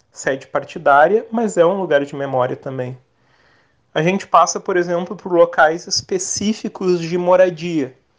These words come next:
Por exemplo, a Travessa dos Venezianos é um lugar de memória. A vila, a vila operária ali da Fiatesse no, nos Navegantes é um lugar de memória. Um outro lugar de memória, assim, interessante pra mostrar diversidades locais.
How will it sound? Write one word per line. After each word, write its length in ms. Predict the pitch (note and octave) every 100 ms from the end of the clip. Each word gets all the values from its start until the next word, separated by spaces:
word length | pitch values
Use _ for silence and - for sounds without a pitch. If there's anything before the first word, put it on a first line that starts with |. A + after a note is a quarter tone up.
| _ _ _ -
Por 120 | E3
exemplo, 340 | E3 E3 C#3+
a 40 | C3+
Travessa 500 | D3+ C#3+ D3+ D3+ E3+
dos 140 | D3+
Venezianos 920 | E3+ D#3+ D3 D#3 C#3+ C3+ B2+ - - -
é 80 |
um 100 | E3
lugar 240 | F#3 F3 E3+
de 80 | F3
memória. 500 | G3+ G3+ F#3+ - - _ _ _ _ -
A 240 | C3+ C3
vila, 720 | C3 B2 D#3+ F#3 G3 D#3 C3 -
a 100 | C#3+
vila 240 | C#3 E3+
operária 520 | F3 F3 D3+ D#3 D#3
ali 180 | D3 D3+
da 120 | D3+
Fiatesse 840 | D3 - D3 - D3+ C#3+ D3+ - C3+
no, 420 | B2+ A#2+ A#2+ - _ _ _ _ _ _ -
nos 180 | D3 C#3
Navegantes 640 | D3+ C#3+ C#3 C#3 B2+ - -
é 80 | D3+
um 120 | D3
lugar 220 | D3 D3
de 120 | C#3+
memória. 540 | E3 E3 D#3 D#3 C3 B2+ _ _ _ _ _ _ _
Um 160 | - F3
outro 300 | F3 G#3 -
lugar 320 | F#3+ E3 D3+
de 100 | D#3+
memória, 500 | F3 D#3 D3 C#3+ C#3+
assim, 220 | C#3+ -
interessante 520 | D3+ D#3+ D3 D3 D3+ -
pra 120 | E3+
mostrar 540 | D#3 D3+ - C#3+ C#3+
diversidades 720 | D3 D3 D3 - D3 C#3 C#3 -
locais. 640 | C#3 C#3 C#3+ B2 C3 -